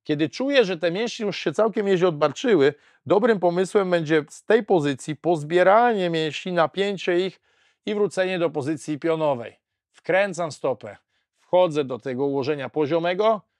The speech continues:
odkręcam, jestem w pionie. Poziom, pion, poziom, pion. I to ćwiczonko ma za zadanie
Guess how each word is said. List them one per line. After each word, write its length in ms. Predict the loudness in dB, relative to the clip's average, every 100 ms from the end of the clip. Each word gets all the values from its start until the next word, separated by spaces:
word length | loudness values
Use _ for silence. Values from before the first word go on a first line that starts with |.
| _ _ -2
odkręcam, 800 | -2 -2 -4 -4 -4 -4 -4 -6 _ _ _ _ _
jestem 340 | -14 -10 -8 -6
w 40 |
pionie. 420 | -2 -2 -2 -12 -20 _ _ _ _ _ _ _ _ _
Poziom, 560 | 0 0 2 0 0 -4 _ _ _ _ _ _ _ _ _ _ _ _
pion, 460 | _ -4 -2 -4 -8 _ _ _ _ _ _ _ _ _ _
poziom, 560 | -2 0 0 -2 -8 -12 _ _ _ _ _ _ _ _ _
pion. 380 | -6 0 0 0 -6
I 100 | -4
to 140 | -4
ćwiczonko 480 | -4 -4 -4 -2 -2
ma 120 | -2
za 120 | -2
zadanie 480 | -2 0 0 0 -2